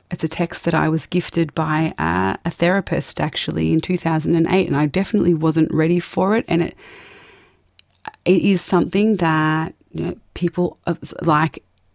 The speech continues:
any kind of te-, spiritual text, it has many people love it or hate it or dislike it or whatever. I tend to go into these things with an open mind,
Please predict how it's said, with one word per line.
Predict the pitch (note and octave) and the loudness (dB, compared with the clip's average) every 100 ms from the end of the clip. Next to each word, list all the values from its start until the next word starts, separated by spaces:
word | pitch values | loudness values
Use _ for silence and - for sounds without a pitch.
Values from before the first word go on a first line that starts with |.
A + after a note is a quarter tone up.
| - | 0
any | E3+ D#3+ | 4 4
kind | - D#3+ D#3 | 2 -2 0
of | D#3 - | -2 -8
te-, | - - | -14 -14
spiritual | - - D#3+ - - D3 | -4 0 2 0 -6 -8
text, | - G#3+ - - - - | -4 -6 -6 -14 -12 -2
it | F3 | 2
has | F3+ E3 D#3+ E3+ - - - - - _ - | 4 6 4 0 -6 -14 -16 -18 -20 _ 4
many | F3+ F3+ F3+ F3+ E3 - _ | 6 8 8 6 2 -8 _
people | - F3 E3 E3 | -2 -2 2 2
love | D#3+ A#3 C4 | 4 4 6
it | C4+ | 4
or | F3+ | 4
hate | E3 G3+ G3+ | 4 4 4
it | F3+ | 2
or | |
dislike | D#3 F#3+ G#3+ F3+ F3+ | 2 0 2 2 4
it | E3+ | 2
or | D#3 | 4
whatever. | D#3 D#3+ F3 F3+ F3 | 4 4 4 4 2
I | - G#3+ D4 D4+ | 2 4 4 4
tend | - A3 G3 | 4 2 4
to | |
go | F3 E3+ | 4 6
into | E3+ E3 E3 | 6 4 4
these | E3 E3 | 4 2
things | - E3+ E3+ E3 E3 - _ - | 2 2 4 4 2 -4 _ 0
with | F3 | 4
an | |
open | F3+ F#3+ F#3 | 4 4 4
mind, | E3 D#3+ D#3+ E3 D#3 | 4 4 4 4 2